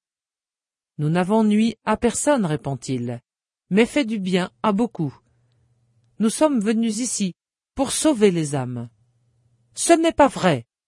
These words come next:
Vous nous avez fait beaucoup de mal, et je vous tuerai tous. » Il s'élance,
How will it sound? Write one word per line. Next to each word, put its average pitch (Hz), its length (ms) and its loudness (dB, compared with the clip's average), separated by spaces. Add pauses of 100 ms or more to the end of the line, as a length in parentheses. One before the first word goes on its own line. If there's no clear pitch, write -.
(300)
Vous 220 160 2
nous 269 180 0
avez 269 200 4
fait 294 180 0
beaucoup 226 380 2
de 220 80 2
mal, 135 440 -4 (380)
et 240 80 2
je 226 140 2
vous 233 180 0
tuerai 262 340 2 (140)
tous. » - 400 2 (920)
Il 160 140 -2
s'élance, 170 760 -2